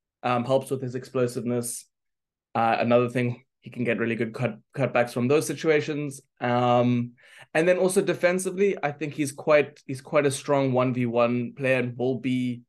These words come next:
will get better as he goes on. Um, I think he's also very good. Once he wins the ball, he's very good at protecting the ball,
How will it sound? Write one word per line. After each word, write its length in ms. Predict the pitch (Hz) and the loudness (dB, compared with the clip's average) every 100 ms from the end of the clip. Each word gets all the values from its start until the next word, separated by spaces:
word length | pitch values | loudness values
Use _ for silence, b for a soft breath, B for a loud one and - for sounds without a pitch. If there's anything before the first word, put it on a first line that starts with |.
| _ _ _ _ _ _ _ | _ _ _ _ _ _ _
will 160 | 135 135 | -6 -4
get 220 | 139 110 | -4 -2
better 220 | 123 123 | -2 0
as 260 | 127 120 120 | -2 -2 -4
he 120 | 123 | -6
goes 280 | 113 120 120 | -4 -4 -4
on. 340 | 113 123 143 - _ _ - | -4 -4 -6 -14 _ _ -4
Um, 640 | 113 113 113 110 113 110 _ _ _ _ _ _ _ _ | -2 0 0 0 -4 -10 _ _ _ _ _ _ _ _
I 80 | 113 | -8
think 380 | 120 131 123 123 | -4 2 2 2
he's 180 | 135 127 | -2 0
also 240 | 131 135 | 2 2
very 180 | 123 127 | 2 2
good. 160 | 135 | 2
Once 360 | 127 113 135 139 | 0 0 0 0
he 60 | 135 | -4
wins 300 | 120 143 143 | -2 -2 -2
the 80 | |
ball, 200 | 156 175 | -4 -4
he's 140 | 160 127 | -4 -8
very 300 | 117 139 135 | 0 4 4
good 100 | 131 | 2
at 60 | |
protecting 460 | 110 113 117 - 123 | -4 -8 -8 -6 -6
the 80 | 120 | -4
ball, 360 | 120 120 120 | 0 0 0